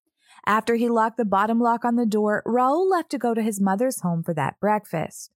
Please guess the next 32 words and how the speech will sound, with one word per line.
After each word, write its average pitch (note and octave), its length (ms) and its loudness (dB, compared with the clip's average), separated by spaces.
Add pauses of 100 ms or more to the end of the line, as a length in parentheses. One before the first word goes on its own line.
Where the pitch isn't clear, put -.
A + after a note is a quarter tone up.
(400)
He A#3+ 120 0
made A3+ 280 0
two D4 260 0
phone A#3 340 0
calls E3+ 440 -2
once G3 340 0
he G3+ 80 0
was F3+ 180 0
on D3+ 180 0
the D3 100 -6
road. F3+ 460 -2 (420)
One F#3+ 240 0
to G3 100 2
his F#3+ 260 0
wife, A3+ 600 0
in B3 180 0
which D4 220 -2
he F#4+ 140 -2
told G#3 340 -4
her C#4 240 -2 (260)
that C#4 160 -2
Dilcia C4+ 520 0
was F#4 200 0
asleep, F3 640 -4 (320)
he C#4+ 260 -2
had C#4 180 0
not A#3+ 300 2
locked E4+ 280 0
the F#4+ 80 -2
deadbolt, E3 600 -2 (320)
and E4 240 -2
also F4+ 480 2